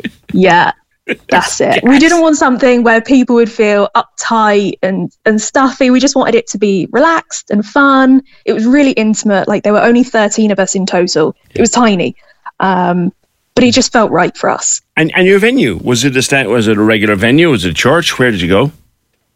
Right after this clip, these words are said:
Speaker 2: It was a castle.
Speaker 1: Ah, okay.
Speaker 2: <laughs> Um, yeah, we got married in Galway. Uh, we found Clohan Castle. They, you know, you can rent it out,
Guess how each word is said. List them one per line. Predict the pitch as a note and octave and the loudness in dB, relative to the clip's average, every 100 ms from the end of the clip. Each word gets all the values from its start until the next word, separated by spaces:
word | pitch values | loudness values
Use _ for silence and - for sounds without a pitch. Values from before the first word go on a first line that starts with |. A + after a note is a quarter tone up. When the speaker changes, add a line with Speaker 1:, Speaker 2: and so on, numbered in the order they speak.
| _ _ _ _ _ - | _ _ _ _ _ -2
Speaker 2:
It | |
was | C#4+ | 0
a | B3+ | 2
castle. | C#4 C4 - F3 - - - - - - | 0 0 0 -4 -6 -6 -4 -4 -8 -10
Speaker 1:
Ah, | D#2 F4 - | -6 -6 -2
okay. | C#4+ - B3 - | -4 -2 -4 -2
Speaker 2:
<laughs> | A#4 - - - - | -2 -2 -6 -4 0
Um, | A3 A3 A3 G#3+ G#3+ - | 4 4 4 2 -2 -2
yeah, | A3+ G#3+ F3+ | 0 0 2
we | E3+ | 0
got | B3 | 2
married | B3 B3+ B3+ | 2 2 4
in | B3 | 2
Galway. | B3 A#3+ F#3+ E3+ - _ _ - | 2 2 0 -2 -6 _ _ -4
Uh, | F#3 F#3 F#3 | 0 2 2
we | G#3+ | 0
found | - A3 G#3+ G#3+ G#3 G3 - | 0 0 0 0 0 -2 -4
Clohan | - A#3+ A3+ A3 | 0 2 2 0
Castle. | A#3 G#3 G#3+ F3 D3+ - - | 0 -2 -2 -2 -4 -8 -4
They, | F#3+ F#3 F#3 F3+ | -2 0 -2 -4
you | E3 G3+ | -4 -2
know, | |
you | F#3+ F#3 | -2 0
can | A3+ | 0
rent | A#3 A#3+ B3 | 2 2 2
it | - | 0
out, | G#3+ A3+ - | 2 0 0